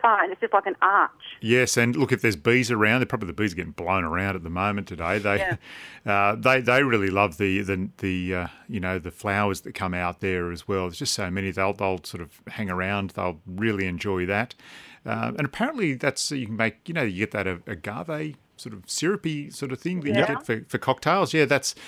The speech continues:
Speaker 2: uh, it's a little bit expensive, but that's why, because the agaves only flower, you know, once so often. So to actually get that, uh, that nectar, uh, it's, uh, yeah, quite a difficult thing to do.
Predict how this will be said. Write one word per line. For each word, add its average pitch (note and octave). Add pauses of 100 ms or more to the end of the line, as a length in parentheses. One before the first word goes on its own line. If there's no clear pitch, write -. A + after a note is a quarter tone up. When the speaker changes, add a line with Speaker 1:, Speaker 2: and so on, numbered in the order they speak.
(260)
Speaker 2:
uh, B2
it's C3+
a -
little C#3+
bit G2+
expensive, C3+
but -
that's -
why, F#3
because C3+
the A#2+
agaves A2+
only G2+
flower, G#2
you G#2
know, F#2+
once G2
so G2+
often. B2
So G2
to G2+
actually G2+
get -
that, F#2 (140)
uh, F#2 (440)
that A2
nectar, A2
uh, F#2+
it's, -
uh, G2+ (100)
yeah, A#2
quite A2+
a G2
difficult F#2+
thing G#2+
to -
do. A2